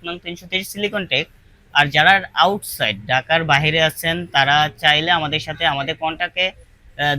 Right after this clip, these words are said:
দেয়া নাম্বারে কন্ট্যাক্ট করে আমাদের সাথে কমিউনিকেশন করে ল্যাপটপটি ভিডিও কলে দেখে বা, বা আমাদের থে-, আমাদের উপর টেস্ট করে আপনারা বে-, কুরিয়ারের মাধ্যমে নিতে পারেন।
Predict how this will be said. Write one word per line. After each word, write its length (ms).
দেয়া 180
নাম্বারে 380
কন্ট্যাক্ট 360
করে 120
আমাদের 280
সাথে 520
কমিউনিকেশন 560
করে 380
ল্যাপটপটি 580
ভিডিও 360
কলে 280
দেখে 600
বা, 220
বা 120
আমাদের 300
থে-, 340
আমাদের 340
উপর 280
টেস্ট 300
করে 180
আপনারা 400
বে-, 420
কুরিয়ারের 340
মাধ্যমে 340
নিতে 220
পারেন। 240